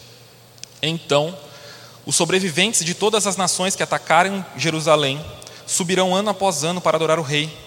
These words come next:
o Senhor dos Exércitos, para celebrar a festa das cabanas.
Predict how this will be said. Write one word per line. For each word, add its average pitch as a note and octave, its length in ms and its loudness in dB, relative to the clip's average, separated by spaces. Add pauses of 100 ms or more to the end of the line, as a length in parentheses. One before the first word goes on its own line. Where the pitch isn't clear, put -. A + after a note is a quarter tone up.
(140)
o C#3 60 -8
Senhor D3 320 -2
dos D#3 140 -4
Exércitos, C3+ 640 -4 (360)
para B2 160 6
celebrar D3+ 640 2
a C3+ 60 2
festa C3+ 320 0
das C#3 160 -2
cabanas. B2+ 840 -2